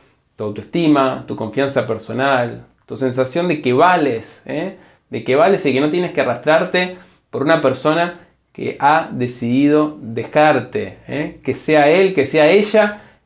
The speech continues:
la que luche para volver esta vez, ¿eh? Porque ya no estás al mismo nivel, ya no estás al nivel bajo de antes, donde cualquier cosa te venía bien. Ahora de repente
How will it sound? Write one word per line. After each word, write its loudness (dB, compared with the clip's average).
la -4
que 2
luche 6
para 4
volver 6
esta 4
vez, 2
¿eh? -2
Porque 0
ya 2
no 4
estás 2
al 4
mismo 6
nivel, 6
ya 2
no 6
estás 0
al 4
nivel 4
bajo 2
de 6
antes, 4
donde 2
cualquier 4
cosa 2
te 4
venía 4
bien. 2
Ahora 4
de 6
repente 0